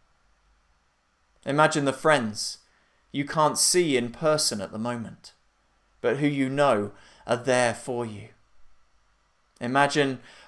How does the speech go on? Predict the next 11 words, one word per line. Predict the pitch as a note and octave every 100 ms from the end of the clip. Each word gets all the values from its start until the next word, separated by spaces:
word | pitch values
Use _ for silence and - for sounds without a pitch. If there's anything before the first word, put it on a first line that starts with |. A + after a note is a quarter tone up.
| -
our | C3 C3
whole | B2+ - D#3+ D#3 D3+
ministry | D3 D3+ C#3+ - D3+ C3+
area | C3 C3 B2+
family | B2+ A2+ A2 G#2+ A2 _ _ _ -
and | E3
our | F3 E3+
whole | - G#3 G3+
family | F#3+ - G3 F#3+ F3+ E3
of | D3
faith | - E3+ A#2+ - -